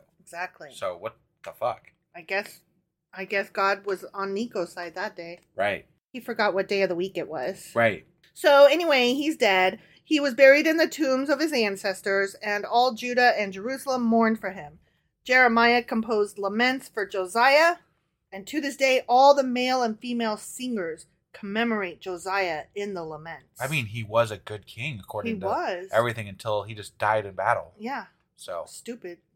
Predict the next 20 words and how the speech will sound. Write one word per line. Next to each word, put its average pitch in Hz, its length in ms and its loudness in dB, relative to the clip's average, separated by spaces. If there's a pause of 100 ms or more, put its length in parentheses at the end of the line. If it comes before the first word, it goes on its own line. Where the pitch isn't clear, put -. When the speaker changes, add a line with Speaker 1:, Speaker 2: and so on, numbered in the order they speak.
(300)
Speaker 2:
why 143 180 8
did 196 140 2
God 202 240 6
let 196 140 6
that 180 120 8
happen? 202 340 6 (920)
Speaker 1:
Maybe 208 280 -6
God 196 260 -6
doesn't 202 240 -10
have 208 220 -10
all 202 100 -4
his 202 160 -8
shit 233 260 -12
figured 175 280 -14
out. 170 200 -10
Speaker 2:
I 180 120 8
don't 226 200 0
think 156 160 -8
he 147 100 -8
does. 156 360 6